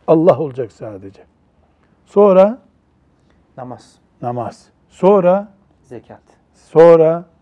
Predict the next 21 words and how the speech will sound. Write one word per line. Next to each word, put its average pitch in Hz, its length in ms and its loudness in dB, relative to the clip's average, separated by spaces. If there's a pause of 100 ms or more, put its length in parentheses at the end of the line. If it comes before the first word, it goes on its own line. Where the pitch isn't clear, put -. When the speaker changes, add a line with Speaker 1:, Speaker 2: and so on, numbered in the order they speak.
(340)
Speaker 2:
Akraba. 104 440 -20 (300)
Speaker 1:
sıla-i 117 460 -10
rahim. 95 300 -18 (1500)
Yap 233 200 -2 (120)
bunları, 165 320 -8
gir 147 300 -10
cennete. 98 480 -20 (1500)
Bu 180 60 -20
kadar. - 180 -20 (100)
Sıla-i 196 400 4
rahim 196 280 0
gene 202 280 -2
ne 208 40 -2
oldu? 196 380 -6
Namazın 175 520 -4
dibine 180 320 -6
geldi, 175 300 -4
oturdu 139 440 -10
hemen. - 200 -20 (1900)
Bir 240 60 -8
ekstra 170 760 -4